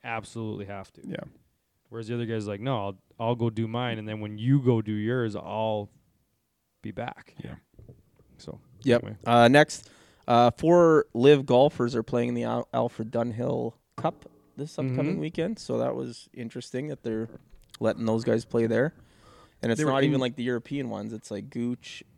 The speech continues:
Speaker 3: and
Speaker 2: Oh,
Speaker 3: Reed.
Speaker 2: Uline is one of 'em. Yeah,
Speaker 3: Gooch
Speaker 2: they
Speaker 3: is
Speaker 2: got
Speaker 3: definitely one of 'em.
Speaker 2: invited to go and play.
Speaker 3: Yeah,
Speaker 2: It's not
Speaker 3: so
Speaker 2: like they just, yeah.
Speaker 3: that was interesting. Uh,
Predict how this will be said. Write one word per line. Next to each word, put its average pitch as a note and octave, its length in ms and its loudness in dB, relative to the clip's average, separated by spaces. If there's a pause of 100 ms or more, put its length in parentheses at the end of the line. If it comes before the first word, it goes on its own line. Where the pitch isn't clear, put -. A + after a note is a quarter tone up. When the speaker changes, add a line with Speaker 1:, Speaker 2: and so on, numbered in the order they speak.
(220)
Speaker 3:
and A2 960 -12 (880)
Speaker 2:
Oh, G#2 180 -6
Speaker 3:
Reed. A2+ 400 -6
Speaker 2:
Uline D3+ 640 2 (1000)
is B2 220 -8
one C#3 180 -2
of C#3+ 160 -2
'em. D3 280 -6 (760)
Yeah, D3 100 4
Speaker 3:
Gooch B2+ 100 2
Speaker 2:
they A#2+ 60 2
Speaker 3:
is - 40 2
Speaker 2:
got D#3+ 100 4
Speaker 3:
definitely C3 260 4
one A#2+ 80 4
of F#3 60 4
'em. F3+ 80 -2
Speaker 2:
invited - 160 -4
to - 80 -6
go - 140 -6
and - 140 -8
play. - 160 -4
Speaker 3:
Yeah, B2 140 2
Speaker 2:
It's G2 80 -6
not C3 120 0
Speaker 3:
so B2 120 2
Speaker 2:
like G2 80 -2
they A2 120 -4
just, G#2 280 -10 (320)
yeah. B2+ 180 -6 (440)
Speaker 3:
that B2 100 6
was A#2+ 160 6
interesting. B2+ 560 0
Uh, A2+ 500 2